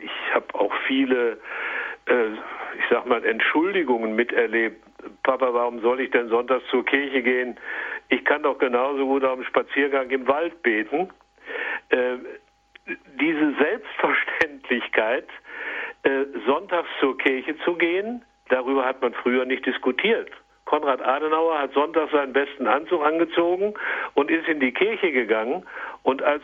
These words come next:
vor zwei, drei Jahren Angela Merkel gefragt worden ist, "Was fällt Ihnen beim Stichwort Sonntag ein?",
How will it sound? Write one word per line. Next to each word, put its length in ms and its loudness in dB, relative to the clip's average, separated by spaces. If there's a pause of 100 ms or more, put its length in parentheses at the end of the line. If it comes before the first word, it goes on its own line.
vor 260 2 (140)
zwei, 200 2
drei 200 2
Jahren 320 2
Angela 380 2
Merkel 360 2
gefragt 520 0
worden 220 2
ist, 260 0
"Was 260 0
fällt 300 0
Ihnen 240 0
beim 200 2
Stichwort 500 0
Sonntag 420 0
ein?", 280 2